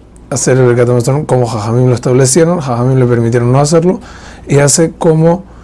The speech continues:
es originalmente de la Torah. Los Jajamín sí aumentaron que haga la primera si la haga por separada, porque,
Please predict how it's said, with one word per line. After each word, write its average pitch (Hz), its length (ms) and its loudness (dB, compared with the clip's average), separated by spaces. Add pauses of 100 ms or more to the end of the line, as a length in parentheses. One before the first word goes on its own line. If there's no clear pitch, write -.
(380)
es 156 180 0
originalmente 139 640 2
de 156 60 4
la 156 100 2
Torah. 208 400 2 (420)
Los 208 120 -2
Jajamín 170 260 2
sí 165 140 2
aumentaron 143 440 2
que 127 120 0
haga 131 180 2
la 117 160 0
primera 127 320 0
si 123 140 -2
la 120 160 2
haga 123 160 2
por 113 160 -8
separada, 135 440 0
porque, 117 320 -6